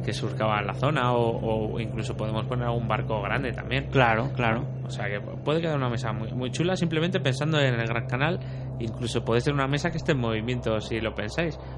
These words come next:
Speaker 1: porque los laterales podemos decir que pase a una zona o pase a otra dependiendo del tiempo que, que estuviésemos o los turnos que estemos jugando.
Speaker 2: O incluso con escenografía que se mueva. Por ejemplo, que el barco tenga un movimiento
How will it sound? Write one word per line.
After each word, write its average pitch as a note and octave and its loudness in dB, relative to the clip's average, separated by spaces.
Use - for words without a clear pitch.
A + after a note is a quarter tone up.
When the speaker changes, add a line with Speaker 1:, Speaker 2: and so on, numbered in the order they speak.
Speaker 1:
porque A#2+ -2
los A2 2
laterales A2+ 0
podemos A#2 2
decir A#2+ 4
que B2 0
pase A#2+ 2
a A#2+ 4
una A#2 0
zona A#2+ 2
o A2+ -2
pase A#2 0
a A2+ 2
otra A#2+ 2
dependiendo A#2 0
del A#2 0
tiempo A2 0
que, G#2+ 0
que C3 2
estuviésemos A2+ 0
o A#2 2
los A2+ 0
turnos A#2+ 2
que - -2
estemos G#2+ -2
jugando. A#2 2
Speaker 2:
O C3+ 10
incluso C3 6
con B2 8
escenografía A#2+ 6
que D3+ 0
se C3 0
mueva. C#3 4
Por B2 4
ejemplo, B2+ 4
que B2+ 4
el B2 8
barco C3+ 6
tenga C#3 8
un C3+ 6
movimiento C3+ 8